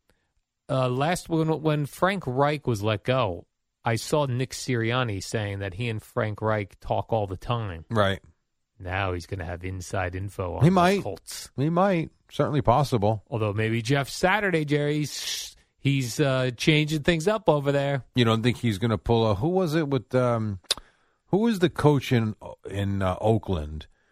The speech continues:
Speaker 2: when Gruden left and then he kept the same Gruden playbook and they got demolished in the Super Bowl by the Bucs? Was that Bill Callahan? Who was
Speaker 1: Yeah,
Speaker 2: that?
Speaker 1: Bill
Speaker 2: It was Bill
Speaker 1: Callahan.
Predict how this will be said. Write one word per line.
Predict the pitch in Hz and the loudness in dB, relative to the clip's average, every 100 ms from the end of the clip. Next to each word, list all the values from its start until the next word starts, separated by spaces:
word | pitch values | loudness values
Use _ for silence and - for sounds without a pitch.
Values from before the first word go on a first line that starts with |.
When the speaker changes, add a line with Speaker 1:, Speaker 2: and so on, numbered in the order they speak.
| _ _ _ _ - | _ _ _ _ -2
Speaker 2:
when | 107 110 104 | 2 2 2
Gruden | 98 139 160 156 | 2 2 2 2
left | 127 117 113 95 - - - | 2 4 4 2 0 -6 0
and | 123 | 2
then | 123 | 4
he | 120 | 4
kept | - 120 | 6 4
the | 113 | 2
same | - 127 117 117 | 0 4 4 4
Gruden | 110 117 104 | 4 2 2
playbook | - 117 101 92 | 4 4 4 2
and | 101 98 | 2 2
they | 104 | 2
got | 95 | 2
demolished | 107 98 101 104 107 | 2 2 2 0 0
in | |
the | 95 | 0
Super | - 110 | 0 0
Bowl | 98 92 | 2 2
by | 90 | 2
the | 85 | 2
Bucs? | 82 80 - | 2 2 0
Was | 107 | 0
that | 123 165 | 0 2
Bill | 175 165 | 0 -2
Callahan? | 127 151 160 147 151 | -2 -2 0 0 0
Who | 165 | 0
was | 185 117 | 2 2
Speaker 1:
Yeah, | 143 135 | 2 2
Speaker 2:
that? | 104 | 2
Speaker 1:
Bill | 123 | 4
Speaker 2:
It | |
was | 123 | 6
Bill | 135 139 | 6 8
Speaker 1:
Callahan. | 139 139 | 8 6